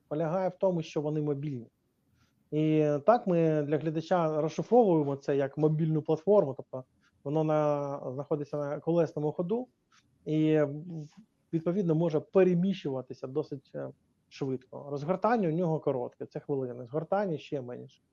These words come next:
Тому так, це, е, наразі є проблемою, проте вся ця, е,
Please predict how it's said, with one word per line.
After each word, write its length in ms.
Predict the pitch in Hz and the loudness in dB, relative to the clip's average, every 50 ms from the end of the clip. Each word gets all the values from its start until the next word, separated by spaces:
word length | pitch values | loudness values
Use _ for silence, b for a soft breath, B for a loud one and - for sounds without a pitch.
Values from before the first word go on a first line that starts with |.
| _ _ _ _ _ _ _ _ _ | _ _ _ _ _ _ _ _ _
Тому 540 | - 160 185 208 233 233 226 226 214 208 202 208 | -2 0 2 4 4 6 6 6 6 4 4 4
так, 260 | - 262 277 269 - | 2 2 2 0 -4
це, 440 | - - - 190 185 180 175 175 165 165 - _ _ _ _ _ _ _ _ - | -4 2 4 6 6 6 6 4 2 -2 -6 _ _ _ _ _ _ _ _ -6
е, 320 | 147 143 143 147 147 147 | -4 -2 0 0 0 0
наразі 460 | 139 156 170 196 196 185 165 139 160 160 | 4 6 6 8 8 6 6 4 2 4
є 120 | 180 190 | 4 4
проблемою, 640 | - - 180 165 165 180 226 254 240 208 180 160 147 | 4 2 0 0 2 2 2 2 4 4 6 6 4
проте 640 | 151 - 160 - 190 185 185 185 180 175 170 165 156 147 127 127 _ _ _ _ _ _ _ _ _ _ _ _ | 4 0 -2 2 2 4 6 6 6 4 4 2 0 -2 -6 -10 _ _ _ _ _ _ _ _ _ _ _ _
вся 200 | - 196 190 202 | 0 2 2 2
ця, 440 | 196 - - 185 175 165 160 156 147 - _ _ _ _ _ _ _ _ _ - | 2 2 2 4 4 6 4 2 0 -4 _ _ _ _ _ _ _ _ _ -8
е, 460 | 147 147 143 143 143 139 139 135 135 | -6 -6 -4 -4 -4 -4 -6 -6 -6